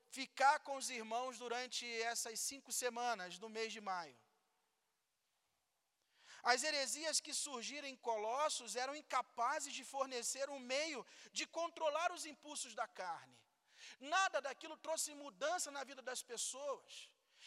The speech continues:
E, pelo contrário, estava atrapalhando o convívio no corpo, na igreja de Colossos. Mas a minha união com Cristo,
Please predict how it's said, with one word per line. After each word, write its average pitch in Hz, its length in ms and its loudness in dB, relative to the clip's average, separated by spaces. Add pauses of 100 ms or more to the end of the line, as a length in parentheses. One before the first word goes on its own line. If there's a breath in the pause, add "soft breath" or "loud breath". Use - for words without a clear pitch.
E, 311 80 -6
pelo 330 240 -4
contrário, 277 600 0
estava 277 300 -4
atrapalhando 294 960 0
o 294 80 -14
convívio 294 600 -8
no 294 140 -10
corpo, 269 580 -4 (200 loud breath)
na 269 180 0
igreja 285 640 -2
de 190 120 -10
Colossos. 190 880 -4 (1900)
Mas 160 260 -6
a 170 80 -2
minha 214 300 -8
união 185 400 -10 (540)
com 151 200 -16 (120)
Cristo, - 580 -6